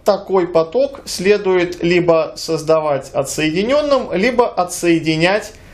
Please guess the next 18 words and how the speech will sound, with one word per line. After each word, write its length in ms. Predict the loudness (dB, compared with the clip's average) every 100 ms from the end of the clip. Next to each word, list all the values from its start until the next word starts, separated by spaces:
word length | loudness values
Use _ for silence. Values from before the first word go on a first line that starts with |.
| -20 -20
в 200 | -20 -18
ходе 400 | 0 2 2 0 0
его 580 | 0 0 2 2 2
работы. 600 | 4 2 0 -8 -8 -12 -14 -20 -20 -20 -20 -8
Заметим, 800 | 0 0 2 -2 -2 -4 -4 -10
что 680 | -6 2 4 4 0 -4 -12 0
потоки 680 | 0 0 -6 -2 -2 -2 -4 -18 0
умеют 560 | 2 4 2 0 -4 -2
отсоединять 960 | -2 0 0 0 0 0 0 0 -6
себя 560 | -14 -4 0 2 2 0
сами, 560 | -6 0 0 0 -8 -16 -20 -20 -16
что 480 | -16 2 2 4 -2
в 120 | -2
некотором 540 | 0 0 0 0 0 -2
смысле 480 | -2 -2 2 0 0
упрощает 840 | -2 0 0 -2 0 0 -2 -8 -4
нашу 540 | 0 0 -2 -4 -4
задачу. 640 | 2 2 2 -2 -4 -12